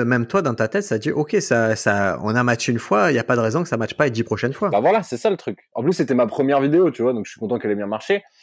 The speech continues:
Speaker 1: T'as,
Speaker 2: Mais
Speaker 1: tu avais combien de stand-up quand tu as fait ça ?
Speaker 2: J'avais six mois.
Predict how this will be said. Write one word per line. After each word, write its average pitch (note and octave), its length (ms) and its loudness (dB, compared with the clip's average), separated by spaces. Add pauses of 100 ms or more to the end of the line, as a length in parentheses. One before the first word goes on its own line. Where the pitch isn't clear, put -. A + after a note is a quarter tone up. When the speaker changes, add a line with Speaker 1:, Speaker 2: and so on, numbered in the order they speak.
(300)
Speaker 1:
T'as, A2+ 80 0
Speaker 2:
Mais B2+ 60 2
Speaker 1:
tu - 80 4
avais C3+ 140 4
combien F3+ 280 2
de F3 40 -4
stand-up B2 360 2
quand A2 100 0
tu G#2 100 -2
as G2+ 40 -4
fait G#2 100 -4
ça ? G#2+ 300 -6 (560)
Speaker 2:
J'avais G2 460 -2
six - 180 -8
mois. G3+ 280 -2